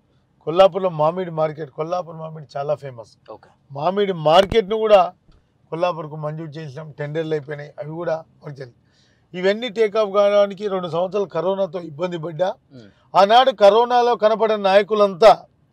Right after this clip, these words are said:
Speaker 1: ఈరోజు ఓట్లకు ముందు ప్రజల ముందుకు వస్తూ ఉన్నారు.
Speaker 2: మ్మ్.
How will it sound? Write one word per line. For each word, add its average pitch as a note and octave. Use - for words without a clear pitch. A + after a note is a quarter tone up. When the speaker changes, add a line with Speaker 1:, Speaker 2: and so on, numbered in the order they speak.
Speaker 1:
ఈరోజు F#3
ఓట్లకు F#3
ముందు F#3+
ప్రజల E3
ముందుకు D#3+
వస్తూ D#3
ఉన్నారు. C3+
Speaker 2:
మ్మ్. A2